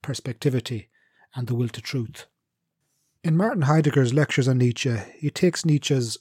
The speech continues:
philosophical commitments very seriously,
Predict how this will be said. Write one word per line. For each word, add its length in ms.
philosophical 640
commitments 520
very 280
seriously, 680